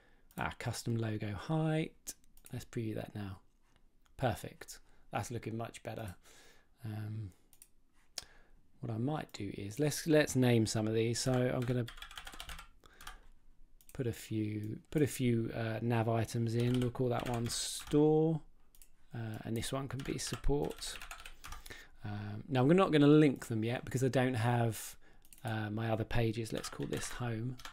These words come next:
Uh, I don't have the other pages set up just yet. Um, can we, let's have a look, see if we can link the logo. Link the logo, set link, uh, and I'm just gonna link that to the home page.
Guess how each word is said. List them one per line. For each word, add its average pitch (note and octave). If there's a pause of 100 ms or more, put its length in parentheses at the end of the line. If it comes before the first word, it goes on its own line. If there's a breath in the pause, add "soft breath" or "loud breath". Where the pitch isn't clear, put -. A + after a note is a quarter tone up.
(760 loud breath)
Uh, A2+
I A#2+
don't B2+
have A#2
the A#2+
other A2+
pages G#2+
set -
up -
just -
yet. - (540 soft breath)
Um, G#2+
can D#3+
we, F3
let's D#3
have C3
a A#2+
look, A#2
see -
if A2+
we A2
can A2+
link A2
the A#2
logo. G#2+ (140)
Link D#3+
the G#2+
logo, A2
set C3+
link, A2+ (500 loud breath)
uh, G#2
and G#2
I'm G#2+
just C3+
gonna G#2
link C3
that G#2+ (240)
to C3
the A#2+
home A2
page. G2